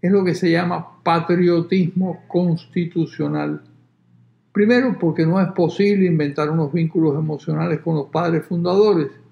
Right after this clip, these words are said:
Y segundo, porque no hay forma humana de acumular información tan copiosa, remota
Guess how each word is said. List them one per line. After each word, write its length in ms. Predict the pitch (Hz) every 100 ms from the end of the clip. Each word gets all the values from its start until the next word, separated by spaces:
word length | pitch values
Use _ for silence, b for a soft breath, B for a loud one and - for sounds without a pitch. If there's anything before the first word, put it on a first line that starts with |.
| _ _ _ _ -
Y 140 | 185
segundo, 640 | - 190 214 202 175 165 - _ _ _ _ _ _
porque 420 | - 170 151 170 156
no 220 | 165 175
hay 200 | 180 170
forma 560 | - 175 175 170 160
humana 680 | 160 160 156 170 160 156 - _ _ _ _ -
de 120 | 156
acumular 520 | 143 151 151 151 156
información 920 | 160 151 156 151 151 - 175 160 156 -
tan 340 | 165 170 147
copiosa, 720 | 135 143 - 151 143 - 151 - _ _ _ _ 160 -
remota 840 | 139 165 160 160 180 170 156 151